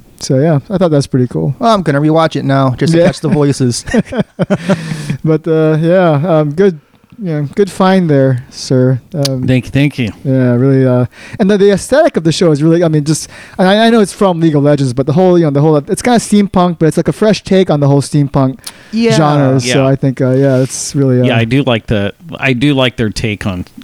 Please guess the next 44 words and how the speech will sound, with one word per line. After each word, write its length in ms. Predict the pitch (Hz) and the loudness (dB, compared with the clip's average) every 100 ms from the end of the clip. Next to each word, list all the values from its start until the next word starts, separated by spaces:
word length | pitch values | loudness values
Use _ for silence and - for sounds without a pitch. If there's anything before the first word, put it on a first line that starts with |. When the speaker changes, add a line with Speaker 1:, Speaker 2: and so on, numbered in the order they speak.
| - | -4
Speaker 3:
on 180 | 127 110 | 0 0
the 120 | 95 | 0
whole 180 | 110 104 | -2 -4
steampunk 560 | - 113 104 110 98 | -4 -2 -2 -2 -4
thing. 240 | - 101 87 - - - - | -4 -6 -6 -12 -20 -20 -16
It's 120 | - | -12
very 220 | - 104 | -6 -6
cool. 240 | 92 98 80 - | -4 -8 -8 -4
Speaker 2:
That's 200 | 139 139 | 0 0
Speaker 1:
Mm-hmm. 60 | 131 | 2
Speaker 2:
very 180 | 175 196 | 0 0
Borderlands, 840 | 123 143 139 143 117 113 98 104 | -2 -2 0 0 0 -2 -2 -2
you 80 | 139 | 0
know, 60 | 143 139 | 0 2
like, 20 | |
like 220 | 127 131 | 0 0
the, 160 | 127 110 | -2 -2
the 160 | 117 | -2
dark 320 | 123 123 139 | -2 0 -2
lines 240 | 127 120 151 131 135 | 0 2 2 2 0
Speaker 3:
Yes. 160 | 135 | 0
Speaker 2:
and 120 | 139 | -2
stuff, 400 | - 139 135 123 | 0 0 0 0
and, 80 | 131 | -2
like, 200 | 117 117 - - | 0 -2 -8 -6
even 140 | 156 | 0
when 100 | 175 | 0
people 200 | 160 151 | 0 -4
cosplay, 440 | - 135 156 131 117 | -2 -2 -2 -2 -2
they 60 | |
have 160 | 131 127 | -2 -2
the, 180 | 123 107 - - | -4 -6 -16 -10
the 120 | 139 | -4
animation 520 | 131 131 135 131 127 | -2 0 0 0 -2
dark 240 | 123 127 | 0 -2
lines 240 | 123 131 127 | -2 -2 0
all 120 | 123 | -2
over 140 | 123 | -2
their 140 | 120 107 | -2 -4
face, 320 | 127 123 113 | -2 -2 0
Speaker 3:
Right. 160 | 139 123 | 0 0
Speaker 2:
and 100 | 117 | -4
it's 100 | 120 | -6
like, 200 | 113 | -6